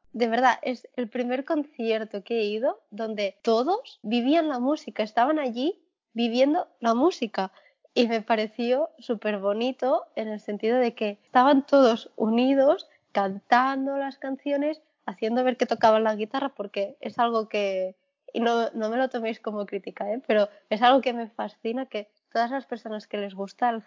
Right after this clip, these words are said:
heavy o que he visto y tal, todos siempre están como tocando instrumentos. Y es fascinante porque lo, están como poseídos por la música y m-, me encanta que la música haga esto, ¿no?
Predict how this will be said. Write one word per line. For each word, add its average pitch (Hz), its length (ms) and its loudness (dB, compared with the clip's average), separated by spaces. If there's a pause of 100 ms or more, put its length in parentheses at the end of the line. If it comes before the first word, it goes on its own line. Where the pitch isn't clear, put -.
heavy 208 680 0
o 185 100 -6
que 226 100 0
he 226 40 4
visto 202 460 -2
y 190 80 -6
tal, - 240 -2 (460)
todos 294 280 4
siempre 269 280 -2
están 247 240 -6
como 240 200 -6
tocando 208 360 -6
instrumentos. 190 880 -8 (140)
Y 277 260 6
es 254 180 4
fascinante 349 720 -2
porque 226 460 -6 (320)
lo, 233 140 -2 (160)
están 247 280 -4
como 330 260 0
poseídos 269 520 2
por 269 200 0
la 208 120 2
música 240 360 -4
y 226 40 -4
m-, 220 220 -8 (160)
me 226 160 -4
encanta 233 600 -6
que 220 300 -6
la 214 140 -6
música 220 540 -6
haga 208 320 -2
esto, 226 360 -6
¿no? 262 140 -8